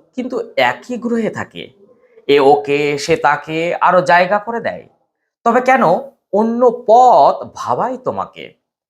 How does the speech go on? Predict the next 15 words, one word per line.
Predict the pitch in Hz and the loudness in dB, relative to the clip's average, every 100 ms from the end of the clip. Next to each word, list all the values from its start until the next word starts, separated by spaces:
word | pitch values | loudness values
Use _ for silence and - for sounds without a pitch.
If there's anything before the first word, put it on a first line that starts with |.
| _ - | _ -4
তোমার | 214 240 143 | 0 0 0
ধর্মের | 165 208 247 208 262 254 | 0 2 2 2 0 -2
পথে | 214 214 269 277 - | -2 0 -2 -4 -8
কেন | - 233 | -2 0
অপব্যয়? | - 143 - 87 80 90 82 - _ _ _ _ _ _ _ _ _ _ _ _ _ | 0 0 -2 -6 -6 -6 -8 -14 _ _ _ _ _ _ _ _ _ _ _ _ _
কেউ | - 139 | 0 2
গান | 113 120 127 | 2 0 0
করেন, | 143 131 127 127 135 135 _ _ | -2 -4 -4 -8 -16 -20 _ _
কেউ | 113 101 | -6 -6
বিজ্ঞানের | 82 101 90 127 156 | -6 -10 -6 -6 -6
সাধক, | - 120 110 120 - _ _ _ _ | -6 -6 -6 -8 -14 _ _ _ _
কেউ | 202 202 | 2 2
ছবি | 196 190 185 202 | 2 0 2 0
আঁকেন, | 190 202 196 190 | 0 -4 -4 -4
কেউ | 185 | -2